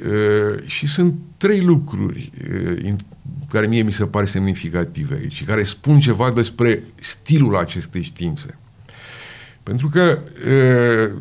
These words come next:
în secolul douăzeci a avut loc o ruptură față de felul în care oamenii priveau lucrurile în secolul nouăsprezece și în secolul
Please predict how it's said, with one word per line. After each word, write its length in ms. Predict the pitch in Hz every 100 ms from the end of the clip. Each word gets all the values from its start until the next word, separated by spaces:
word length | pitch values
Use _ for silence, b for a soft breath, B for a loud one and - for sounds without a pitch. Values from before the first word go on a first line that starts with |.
| - -
în 60 |
secolul 400 | - 208 202 175
douăzeci 400 | 147 139 107 156
a 60 | 180
avut 260 | 156 147 165
loc 180 | 170
o 80 | 160
ruptură 460 | 139 135 - 147 123
față 340 | - 101 95
de 100 | 95
felul 260 | 90 113 120
în 80 | 107
care 380 | 95 92 92 - - -
oamenii 420 | 104 110 101 92
priveau 360 | 87 87 101
lucrurile 600 | 92 104 104 98 92 82 - 78
în 60 |
secolul 380 | 73 - 95 92
nouăsprezece 540 | 90 98 85 - 78 -
și 240 | - - 82
în 100 | 73
secolul 440 | 80 71 78 -